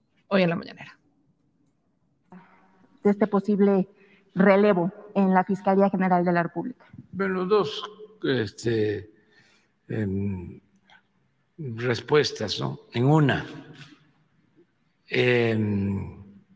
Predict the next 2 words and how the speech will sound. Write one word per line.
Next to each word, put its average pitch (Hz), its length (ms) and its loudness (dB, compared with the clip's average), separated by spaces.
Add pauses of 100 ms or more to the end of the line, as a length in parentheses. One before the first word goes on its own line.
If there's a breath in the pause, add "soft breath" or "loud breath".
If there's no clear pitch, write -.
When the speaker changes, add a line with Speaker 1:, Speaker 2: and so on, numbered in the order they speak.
(420)
Speaker 3:
primero, 180 400 4 (2000)
es - 540 -2